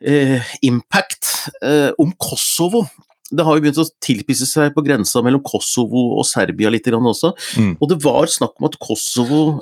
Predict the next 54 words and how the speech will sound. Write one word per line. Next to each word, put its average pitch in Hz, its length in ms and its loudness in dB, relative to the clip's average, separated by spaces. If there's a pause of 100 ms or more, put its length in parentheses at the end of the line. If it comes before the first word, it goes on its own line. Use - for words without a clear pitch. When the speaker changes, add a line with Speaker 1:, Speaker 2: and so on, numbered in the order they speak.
Speaker 1:
eh, 143 640 2
har 143 100 2
søkt - 320 -2
om 135 80 4
medlemskap 113 560 0
i 117 60 -2 (100)
E 104 80 4
B 117 240 2
U, 139 480 2
og 123 220 2
at - 80 -14 (100)
de 110 140 -4 (100)
har 123 80 2
lyst 107 220 -2
til 120 80 0
å - 20 -2
være 117 180 2
med 98 280 0
i - 20 -2
Eurovision 101 400 0
som 110 240 0 (560)
egen 113 320 2
stat, 104 480 2
og 135 80 -2
det 127 140 2 (180)
vil 104 240 0
jo 98 80 2
ikke 107 480 0
Serbia 95 640 -2
bli 107 80 0
så 104 160 -2
veldig 98 240 0
begeistret 104 340 -2
for, 117 140 -2
så 113 220 2 (500)
det - 80 0
er 131 80 4
mulig 127 220 4
vi - 100 -2
får 135 160 2
nok 123 240 -2
en 117 80 0
sånn, 113 160 2
<laughs> - 1900 -6
sånn 135 260 2
urolighet 117 800 2
inn 156 240 -4
da, 131 200 2
men, 131 200 2
eh, 131 200 4
jeg 135 100 0
synes 113 140 0
jo 113 80 0
det 117 60 2